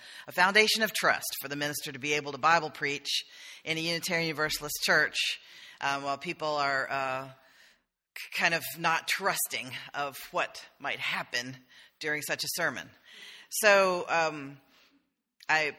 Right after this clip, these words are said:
I appreciate your being here this morning.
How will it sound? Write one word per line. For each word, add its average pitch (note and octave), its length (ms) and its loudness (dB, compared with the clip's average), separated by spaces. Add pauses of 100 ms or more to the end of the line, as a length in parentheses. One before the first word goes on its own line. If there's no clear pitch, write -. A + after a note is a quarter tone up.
I D3 80 0
appreciate D#3 520 -4
your C#3 360 -4 (260)
being F3 220 -6
here D#3+ 180 -6
this D3 240 -10
morning. E2+ 280 -16